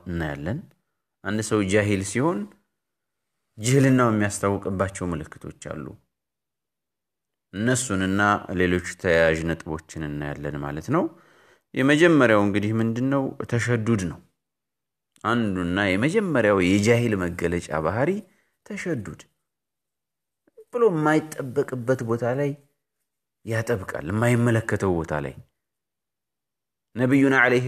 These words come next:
ሰላቱ ወሰላም «እወዳለሁ» ብሎ የውዴታ መገለጫ መው-፣ መውሊድ ነው ብሎ ያጠብቃል። የሌለ፣ በዲኑ የሌለ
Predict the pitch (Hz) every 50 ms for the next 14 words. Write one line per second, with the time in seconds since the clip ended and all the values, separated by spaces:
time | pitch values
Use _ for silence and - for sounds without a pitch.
0 | 127 123 - - 120 120 123 127 123 123 123 117 113 - - 117 113 120 120 120
1 | 120 113 113 120 123 120 113 117 - 120 117 110 110 110 110 117 120 120 131 160
2 | 175 185 180 180 - - _ _ _ _ _ _ _ _ _ _ _ _ _ _
3 | _ _ _ _ _ _ _ - 113 131 131 131 120 104 117 120 113 120 117 110
4 | 107 107 104 98 98 107 107 104 110 110 - - 170 175 - - 120 120 127 127
5 | - - 113 120 123 123 123 120 120 127 120 123 120 104 98 101 107 123 156 170
6 | 160 139 - 87 76 - - - - - _ _ _ _ _ _ _ _ _ _
7 | _ _ _ _ _ _ _ _ _ _ _ _ _ _ _ _ _ _ _ _
8 | _ _ _ _ _ - 180 220 233 226 220 214 196 160 123 92 85 - _ _
9 | _ _ _ _ _ - 143 143 135 156 147 139 127 117 98 90 82 78 71